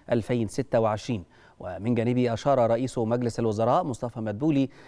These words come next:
إلى أهمية تبني استراتيجية وطنية للتوعية والثقافة المالية غير المصرفية، لافتا إلى أن المعرفة الأساسية في التمويل الشخصي أضحت مهارة أساسية يحتاج إليها الأفراد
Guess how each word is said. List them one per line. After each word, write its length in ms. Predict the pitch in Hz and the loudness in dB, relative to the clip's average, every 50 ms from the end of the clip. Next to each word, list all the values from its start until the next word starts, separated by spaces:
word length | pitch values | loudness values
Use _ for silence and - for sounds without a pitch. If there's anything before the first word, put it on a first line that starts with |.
| - - - | -20 -6 -2
إلى 140 | 139 139 143 | 2 4 4
أهمية 420 | 123 131 131 131 131 165 202 185 143 | 4 2 0 -2 -2 -2 -2 -2 -2
تبني 480 | - 131 - - 110 107 127 151 160 | -4 -4 -4 -2 0 0 0 0 -2
استراتيجية 680 | 131 - - 127 123 113 - 120 110 135 170 190 180 | -2 -2 0 0 0 0 0 -2 -2 -2 -2 0 2
وطنية 440 | 170 170 160 - - 151 123 104 95 | 2 2 2 2 0 0 0 -2 -2
للتوعية 520 | 90 95 - - 113 110 104 113 135 139 120 - | -6 -10 -6 -4 -4 -2 0 0 0 0 0 2
والثقافة 560 | 127 113 - - 120 110 - 160 139 - 131 | 0 0 0 -2 -4 0 0 0 0 0 -2
المالية 360 | 113 110 107 107 135 147 143 | -2 -2 -2 -2 0 0 0
غير 240 | 120 - 131 135 127 | 2 2 2 2 2
المصرفية، 680 | 120 117 117 110 - 117 117 - 175 170 156 147 151 151 - - - - - _ _ - | 2 0 -2 -2 -2 -4 -4 -2 0 2 4 4 4 2 -4 -12 -20 -20 -20 _ _ 2
لافتا 380 | 147 156 - 208 - 185 175 | 2 2 2 0 0 0 0
إلى 340 | 185 208 214 - 135 107 104 | 0 -2 -6 -6 -6 -6 -4
أن 180 | 95 127 127 131 | -4 -2 0 0
المعرفة 560 | 127 123 123 127 113 120 127 151 - 170 - - | 0 0 0 0 0 0 -2 -2 -4 -4 -2 -2
الأساسية 640 | 147 147 147 135 - 139 123 - - 127 110 101 | -2 -2 -2 0 0 0 0 0 -2 -4 -4 -6
في 100 | 95 - | -4 -6
التمويل 460 | 123 117 - - 120 113 113 127 131 127 | -8 -4 0 0 0 2 2 0 0 0
الشخصي 540 | 113 - - 120 - - - 170 160 127 - - - - - _ - | -2 -2 -4 -4 -4 -2 0 0 0 0 -2 -8 -20 -20 -10 _ 0
أضحت 340 | - - - - - 113 - - | 0 0 0 -2 -2 -2 -2 -4
مهارة 280 | 113 113 135 147 139 | -4 0 0 2 2
أساسية 580 | 127 - 127 - 143 123 - - 147 101 90 85 104 | 2 0 -2 -2 -4 -4 -2 -4 -6 -8 -8 -10 -8
يحتاج 420 | 113 110 - - - 151 127 110 | -8 -8 -6 -2 0 0 0 0
إليها 340 | 113 117 120 143 143 120 117 | -2 -2 -2 -2 0 -2 -2
الأفراد 520 | 117 - 123 - - 123 135 156 185 180 | -4 -4 -6 -2 2 2 4 4 2 0